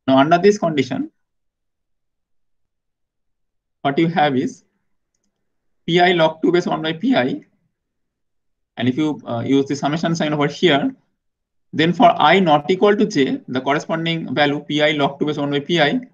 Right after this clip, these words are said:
will be zero. And even for I equal to J, this P J equal to one, but log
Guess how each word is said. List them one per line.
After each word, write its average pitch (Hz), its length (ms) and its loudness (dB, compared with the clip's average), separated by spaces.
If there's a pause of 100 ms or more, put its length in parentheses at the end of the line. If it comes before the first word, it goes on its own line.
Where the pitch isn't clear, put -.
(260)
will 143 140 0
be 147 180 -4
zero. 156 440 2 (720)
And 180 360 2
even 208 320 2
for 170 340 4
I 139 140 -2
equal 170 320 0
to 202 100 2
J, 123 300 0 (960)
this 143 160 -8
P 175 220 -6
J 208 140 6
equal 208 240 4
to 202 80 4
one, 196 400 2
but 131 220 0
log 135 300 0